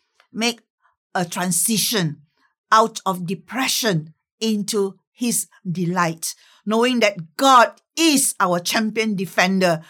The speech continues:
that God takes our side, and he will never, never, ever fail his children and his people. Hallelujah. So the word of God helps us this morning as we look at it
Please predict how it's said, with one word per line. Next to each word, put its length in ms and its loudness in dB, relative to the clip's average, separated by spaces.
that 320 -4
God 360 6
takes 400 0
our 220 0
side, 500 0
and 200 -2
he 120 -2
will 180 0
never, 680 2
never, 600 4
ever 380 0
fail 680 2
his 320 -6
children 640 -2
and 220 0
his 260 -8
people. 600 -2
Hallelujah. 800 0
So 140 -6
the 120 0
word 200 4
of 120 0
God 260 6
helps 380 2
us 140 2
this 220 -8
morning 440 -4
as 180 -6
we 80 -4
look 260 -4
at 160 -6
it 200 -8